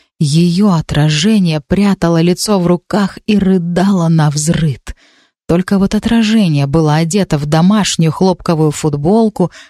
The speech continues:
и ткань была покрыта пятнами от пропитавшей ее влаги, словно ей пытались вытираться. А волосы женщины хоть и были растрепаны,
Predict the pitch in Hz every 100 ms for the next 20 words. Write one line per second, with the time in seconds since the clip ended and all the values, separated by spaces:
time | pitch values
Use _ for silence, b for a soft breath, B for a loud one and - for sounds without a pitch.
0 | B _ 156 - - 185 170 147 147 139
1 | 151 - 170 156 - 180 175 160 151 -
2 | 170 - 180 - 185 - - 160 165 170
3 | 175 196 156 135 143 B B B - 170
4 | 165 165 175 170 - 160 180 160 160 156
5 | 170 - 196 208 151 - - - - b
6 | b _ - 151 139 170 165 - 156 202
7 | 196 - 175 - 160 - 185 269 175 147
8 | - 160 143 143 139